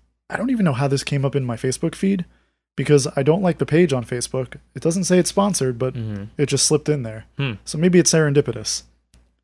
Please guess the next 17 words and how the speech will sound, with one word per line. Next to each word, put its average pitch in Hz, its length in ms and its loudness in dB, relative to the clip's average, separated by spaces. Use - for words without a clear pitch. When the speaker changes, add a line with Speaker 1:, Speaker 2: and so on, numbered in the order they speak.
Speaker 1:
But 139 180 -2
it 165 100 2
is 180 200 4
a 151 100 2
post 135 480 2
from 117 340 -6
Hot 160 200 2
ninety-six 147 440 -2
point 135 260 -2
nine 135 260 2
Boston, 120 520 0
Speaker 2:
Hell 110 160 -6
yeah. 101 240 -12
Speaker 1:
the 135 80 -4
official 135 300 -2
Facebook 131 420 -2
page. 117 320 -8